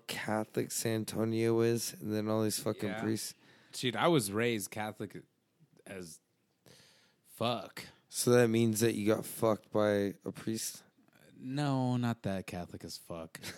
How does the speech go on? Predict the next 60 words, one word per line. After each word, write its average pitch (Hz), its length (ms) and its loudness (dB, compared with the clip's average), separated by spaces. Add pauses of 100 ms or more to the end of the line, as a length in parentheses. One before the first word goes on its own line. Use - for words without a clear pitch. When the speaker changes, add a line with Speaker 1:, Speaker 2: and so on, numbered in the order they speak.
Speaker 1:
<laughs> - 0 -
Okay, 135 540 4
well, 139 300 8
you 127 60 6
Speaker 2:
<laughs> - 0 -
Speaker 1:
said 143 320 2
it. 131 160 4
Speaker 2:
But 151 160 10
Speaker 1:
I'm 170 60 6
Speaker 2:
like, 147 380 8 (340)
but 139 100 6
like, 143 160 6
I 156 40 6
Speaker 1:
asking. 160 100 8
Speaker 2:
used 165 140 8
to 160 40 2
go 180 120 6
to 160 80 6
Sunday 143 440 6
school 123 720 6 (300)
and 120 260 -4
Speaker 1:
Oh, - 40 -18
Speaker 2:
church 151 540 2 (220)
Speaker 1:
okay, 139 80 2
Speaker 2:
and 135 80 6
Speaker 1:
I 139 40 6
went 143 200 2
to 139 120 -4
Speaker 2:
fucking 147 220 4
Speaker 1:
Sunday 139 180 4
Speaker 2:
did 127 220 2
my 127 180 4
Speaker 1:
school, 113 100 2
I 95 40 -10
did. 98 100 -4
Speaker 2:
first 131 280 2
communion 127 880 4
and 117 140 -2
all 117 200 0
that 113 220 -2
stuff, 113 480 0
and, 107 200 -4 (340)
and 131 120 2
then 226 140 2
somewhere 226 680 4
along 175 340 2
the 170 80 2
lines, 147 340 0
like, 143 140 -2
my 117 80 -2
parents 135 380 -4
just - 160 -4
stopped 113 280 -4
taking 110 420 -6
me 98 120 -6
and 98 80 -6
my 95 40 -6
brother 98 240 -8
to 90 100 -8
church. 110 380 -6